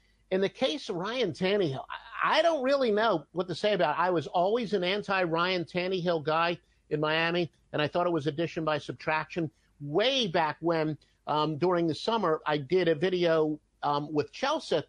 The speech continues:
and I said that I thought that Miami over the win total was one of the best bets. Now, this is before they did truly tank for Tua. This is before I, you know, all, they made all those roster moves. I thought there was addition by subtraction, but at the same time,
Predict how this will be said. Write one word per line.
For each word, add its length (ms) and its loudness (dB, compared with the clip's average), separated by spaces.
and 100 0
I 180 2
said 260 -4
that 100 2
I 100 2
thought 220 0
that 140 -2
Miami 680 0
over 260 0
the 120 2
win 380 -2
total 440 0
was 140 -4
one 160 0
of 60 2
the 80 -2
best 320 -2
bets. 240 -2
Now, 80 0
this 220 -2
is 100 -6
before 720 -2
they 100 -2
did 320 0
truly 340 0
tank 340 -4
for 80 -6
Tua. 260 0
This 140 -4
is 40 -18
before 340 -2
I, 100 0
you 220 -4
know, 140 -2
all, 260 0
they 120 0
made 160 0
all 120 2
those 300 2
roster 480 0
moves. 320 -2
I 80 -2
thought 180 -2
there 80 2
was 160 0
addition 400 -2
by 160 0
subtraction, 720 -4
but 240 2
at 140 -6
the 80 -2
same 400 -4
time, 380 0